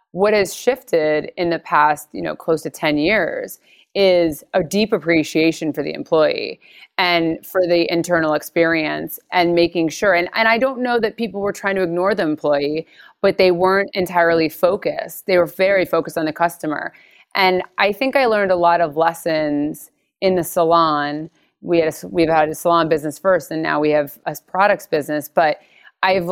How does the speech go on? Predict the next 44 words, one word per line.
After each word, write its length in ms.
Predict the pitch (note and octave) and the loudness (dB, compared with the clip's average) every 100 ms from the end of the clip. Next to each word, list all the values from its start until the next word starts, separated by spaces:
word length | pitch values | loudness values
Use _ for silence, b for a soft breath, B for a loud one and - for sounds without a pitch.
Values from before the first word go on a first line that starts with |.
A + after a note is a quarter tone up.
| - | 0
I 120 | G3 | 2
learned 260 | F#3+ G3+ A#3 | 2 2 2
a 40 | |
lot 180 | G#3+ F#3+ | 4 4
of 60 | E3+ | 6
lessons 320 | E3 E3+ E3 | 4 2 0
that 120 | D#3+ | 2
it 100 | D#3 | 0
now 340 | E3+ E3 D#3 D#3 | 0 2 2 0
served 300 | - E3 D3 | -2 0 0
me 120 | D3 | 0
very 240 | D3 D3 | 2 2
well 180 | C#3+ C#3+ | 4 2
in 60 | C#3+ | 0
the 60 | |
products 420 | C#3+ C#3+ C#3+ D#3 | 0 2 2 -2
business. 600 | - G3 F#3 A3+ A#3+ - - b b - | -4 -4 -2 -2 -4 -8 -16 b b -4
And 100 | F#3 | 0
I 100 | F#3 | 2
deeply 300 | D#3 G3 G3 | 0 0 0
appreciate 500 | - F3 E3 D#3+ - | 0 0 2 0 2
the 300 | D3+ C#3+ - - | 2 2 -2 -4
employees 580 | E3 - D#3+ D#3 D3 | -6 0 2 2 0
who 360 | - D3+ D3 - - | -2 0 0 -4 -10
kinda 180 | - D#3+ | -4 -4
said 220 | - E3 D#3 | 0 -2 0
to 80 | |
me, 360 | D#3+ D3 C#3+ - b b - | -2 -2 -4 -8 b b -14
"We're, 500 | F#3 E3+ G#3 G#3+ - | -6 0 2 2 -2
we're, 420 | G3 G3 G3+ G3 - | -2 0 2 0 0
we're 160 | G#3+ | 0
lopsided 520 | G3+ F3 - D#3 C#3+ C#3 | 4 2 2 0 0 -2
here. 320 | C#3+ - - _ - | -4 -4 -10 _ -4
W-, 180 | F3+ G#3 | -2 0
we're, 600 | G#3 F#3+ F#3+ F#3+ F#3 - _ | 2 4 4 4 2 -2 _
we're 240 | - G3 G3 | -6 -2 0
focusing 460 | F#3+ F#3 F3+ F3 D#3+ | 0 -2 -2 -2 0
on 160 | D#3 | 0
the, 200 | D3+ D3+ - | 0 -2 -2
on 220 | D#3+ D3+ | -4 -4
the 80 | D3+ | -4
customer 360 | D#3 - D#3 | -8 -8 -10
too 160 | D3 D3+ | -6 -6
much." 520 | D#3 - - - - | -4 -8 -12 -20 -20